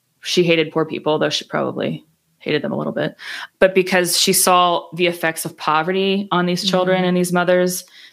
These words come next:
Speaker 1: people not ever being able to break that cycle when you have too many children.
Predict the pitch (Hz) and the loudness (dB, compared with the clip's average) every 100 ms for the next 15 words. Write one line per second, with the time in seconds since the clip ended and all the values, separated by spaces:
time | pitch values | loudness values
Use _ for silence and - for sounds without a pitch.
0 | _ 175 170 165 160 - 170 170 165 160 | _ 0 2 2 0 0 0 0 2 2
1 | 160 160 160 160 156 - - - 160 156 | 2 0 0 -2 -4 -4 -6 -2 0 2
2 | 156 160 151 - 156 156 185 185 185 180 | 0 -2 -2 -2 -2 0 2 2 2 2
3 | 185 175 170 180 180 180 - 185 185 208 | 2 0 -2 0 0 0 0 0 2 2
4 | 220 220 | 2 -2